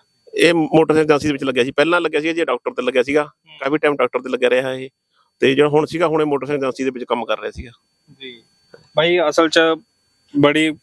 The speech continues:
Speaker 2: ਘਟਨਾ ਨਾ ਜਦੋਂ ਹੁੰਦੀ, ਮੈਨੂੰ ਵੀ ਸ਼ਬਦ ਨਹੀਂ ਨਿਕਲ ਰਹੇ, ਕਿਉਂਕਿ ਇੱਕ ਨੌਜਵਾਨ ਪੁੱਤ ਦਾ ਘਰੋਂ ਤੁਰ ਜਾਣਾ ਤਾਂ ਬੜਾ ਔਖਾ ਹੁੰਦਾ ਪਰਿਵਾਰ ਨੂੰ ਝੱਲਣਾ ਇਹ ਚੀਜ਼ਾਂ।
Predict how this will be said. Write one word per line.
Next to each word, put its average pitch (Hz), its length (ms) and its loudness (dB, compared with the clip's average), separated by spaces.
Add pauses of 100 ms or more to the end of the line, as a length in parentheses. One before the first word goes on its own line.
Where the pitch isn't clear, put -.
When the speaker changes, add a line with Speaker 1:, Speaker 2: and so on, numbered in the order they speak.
(160)
Speaker 2:
ਘਟਨਾ 143 340 2
ਨਾ 160 140 2
ਜਦੋਂ 151 260 0
ਹੁੰਦੀ, 151 200 -2
ਮੈਨੂੰ 147 300 -4
ਵੀ 156 80 -2
ਸ਼ਬਦ 135 320 -2
ਨਹੀਂ 135 140 -6
ਨਿਕਲ 127 280 -2
ਰਹੇ, 143 140 0
ਕਿਉਂਕਿ 135 220 -6
ਇੱਕ 135 140 -4
ਨੌਜਵਾਨ 131 500 0
ਪੁੱਤ 127 260 -6
ਦਾ 131 100 0
ਘਰੋਂ 139 240 -2
ਤੁਰ 120 220 -4
ਜਾਣਾ 117 280 0 (640)
ਤਾਂ 147 80 4
ਬੜਾ 147 340 4
ਔਖਾ 147 340 0
ਹੁੰਦਾ 147 220 2
ਪਰਿਵਾਰ 123 400 0
ਨੂੰ 120 140 -8
ਝੱਲਣਾ 120 360 0
ਇਹ 127 100 0
ਚੀਜ਼ਾਂ। 123 360 -2